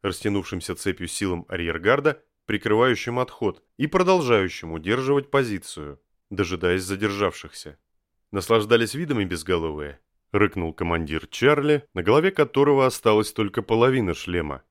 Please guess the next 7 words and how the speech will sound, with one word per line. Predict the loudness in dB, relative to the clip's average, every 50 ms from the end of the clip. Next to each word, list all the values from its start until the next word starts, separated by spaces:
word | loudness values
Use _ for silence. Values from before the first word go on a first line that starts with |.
| _ _
Открытая | -6 -6 -6 -4 -4 -4 -4 -4 -4 -6 -6
часть | -4 -2 0 0 0 0 -2
лица | -6 -6 -4 0 0 2 2
была | 4 2 2 2
покрыта | 2 0 -2 -2 -4 -4 -6
черной | -6 -4 0 0 2 2 2 0 -2
кровью, | -2 -2 0 2 0 0 -2 -4 -8 -10 -14